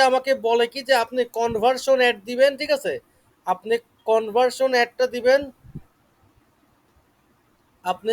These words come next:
যদি কনভার্সন অ্যাডটা দেন, তো আমার যেটা, আমি যেটা চাচ্ছি দেখেন, আমি আজকে দুইটা এক্সপেরিমেন্ট করব আপনার, একটা আপনার সেলস দিয়ে করব, একটা আপনার এনগেজমেন্ট দিয়ে করব আর কি।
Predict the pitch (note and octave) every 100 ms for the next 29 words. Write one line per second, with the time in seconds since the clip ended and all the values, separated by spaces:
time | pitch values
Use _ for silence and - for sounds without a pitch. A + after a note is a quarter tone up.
0 | G#3+ A3 G3+ B3 B3+ _ _ A3+ A3 G#3
1 | B3 B3 B3+ B3 A#3 - B3+ A3 B3 D4
2 | C#4 _ _ _ _ _ _ _ _ _
3 | _ _ _ _ _ _ - _ _ _
4 | _ _ _ _ _ - _ _ _ _
5 | - - _ _ _ - - - - _
6 | - - G3 G3 G#3+ _ - D#3+ G3 A#3
7 | A#3+ B3 A#3+ G3+ A3 A#3+ A#3 A3+ G#3+ -
8 | - G3 F3+ F#3+ G#3 - D#3+ G3+ A3+ G#3+
9 | A3 A3 F#3 G3+ A3 A3 - A3+ G#3+ G#3
10 | G3 F#3+ F3+ E3+ - F#3 A3+ _ _ _
11 | _ - G3 - - G#3+ G#3+ A3+ G3 -
12 | A3 A#3+ G3 B3 B3 B3 B3 A3+ - A3
13 | A3 A3+ A#3+ - - - G#3+ A3+ A#3 G3
14 | G3+ F#3+ E3 E3 D3 D3 C#3 C3+ -